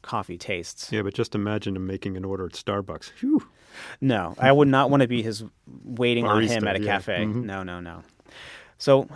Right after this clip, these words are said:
Speaker 1: after his sixty bean cup of coffee, he's working basically straight to two or three early afternoon. This is super common for a lot of artists. Wake up, work straight into lunch.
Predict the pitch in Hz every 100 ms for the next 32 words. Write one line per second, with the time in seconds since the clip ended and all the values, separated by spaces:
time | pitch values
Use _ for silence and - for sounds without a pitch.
0 | - 139 139 127 117 143 127 135 123 123
1 | 113 120 110 - - 131 - 131 127 113
2 | 135 135 131 117 123 131 135 113 - 131
3 | - - 120 104 101 - - 120 98 -
4 | 123 110 107 117 117 - - 127 120 101
5 | 104 - 101 98 107 110 - 123 - 98
6 | - - _ _ - 175 170 139 120 107
7 | 104 - 104 98 95 92 95 104 - 101
8 | 101 117 117 120 - _ - 104 113 110
9 | - 117 104 95 104 95 92 92 -